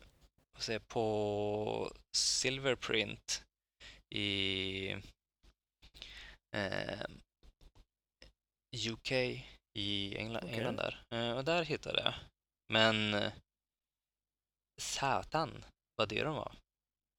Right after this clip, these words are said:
Speaker 1: <laughs>
Speaker 2: Oj.
Speaker 1: Så jag bara, "Ja, men vad fan, det måste ju vara något fel. Det är bara någon så här, eh, importpris som de får så här, eh, överbetala."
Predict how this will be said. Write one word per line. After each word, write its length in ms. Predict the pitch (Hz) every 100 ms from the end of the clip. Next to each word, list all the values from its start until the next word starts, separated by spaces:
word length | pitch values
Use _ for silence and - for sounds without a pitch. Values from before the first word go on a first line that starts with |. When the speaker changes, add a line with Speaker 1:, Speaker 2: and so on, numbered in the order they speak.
| _ _ -
Speaker 1:
<laughs> 1300 | - - - - - _ _ _ _ - 80 - 165
Speaker 2:
Oj. 200 | 165 135 120 -
Speaker 1:
Så 120 | -
jag 200 | 113 110
bara, 120 | 101
"Ja, 140 | - 117
men 400 | 131 117 110 101
vad 140 | 104
fan, 220 | - 107
det 140 | 110 117
måste 240 | 107 -
ju 40 | 104
vara 100 | 104
något 100 | 101
fel. 220 | 110 107
Det 80 | 110
är 80 |
bara 180 | 104 101
någon 180 | 101 104
så 100 | 104
här, 200 | 101 98
eh, 60 | - - -
importpris 800 | 101 - 107 - - 139 104 -
som 220 | 98 98
de 320 | 98 98 101
får 260 | 101 104 52
så 120 | -
här, 120 | 50
eh, 200 | 52 50 - - - - - - - - _ - 101
överbetala." 800 | 92 95 92 107 117 117 110